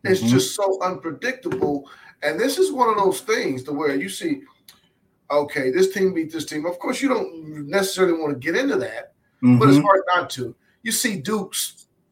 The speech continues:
Speaker 1: stinking to be, I mean, just stinking, and they just go and beat Northwestern. Okay, I thought Northwe-, Northwestern was pretty decent.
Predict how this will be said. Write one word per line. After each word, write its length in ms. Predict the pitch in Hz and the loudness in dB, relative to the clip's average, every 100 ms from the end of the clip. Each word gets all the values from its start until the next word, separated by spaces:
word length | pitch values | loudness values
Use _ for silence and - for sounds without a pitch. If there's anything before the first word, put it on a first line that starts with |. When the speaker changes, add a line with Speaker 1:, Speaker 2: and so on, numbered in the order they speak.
| _ | _
Speaker 1:
stinking 880 | - - - - 226 226 - 175 165 | -20 -14 -10 -4 -2 -2 -2 -2 -2
to 140 | - 160 | -4 -4
be, 380 | 143 147 139 170 | 0 2 0 -2
I 120 | 196 | -2
mean, 500 | 180 156 139 123 127 _ _ _ _ _ _ _ - | 0 0 -4 -10 -16 _ _ _ _ _ _ _ -10
just 220 | 175 165 | -6 -4
stinking, 540 | - 220 220 190 139 147 | 0 0 0 -2 -10 -8
and 100 | 175 | -6
they 120 | 165 175 | -4 -4
just 220 | 170 151 | -6 0
go 220 | 185 175 | 2 2
and 100 | 151 | 0
beat 160 | 165 156 | -2 0
Northwestern. 760 | 165 147 123 151 151 - 175 | 0 0 -2 -2 -4 -4 -6
Okay, 460 | 147 147 - 131 - | -4 -6 -4 -2 -2
I 80 | - - | -6 -6
thought 160 | 156 | -6
Northwe-, 460 | 147 131 127 135 131 - _ | -6 -6 -6 -8 -8 -16 _
Northwestern 520 | 135 127 135 139 139 139 | -6 -4 -2 -4 -2 -6
was 120 | - | -6
pretty 280 | - 135 123 | -6 -6 -6
decent. 420 | 123 123 - | -6 -8 -10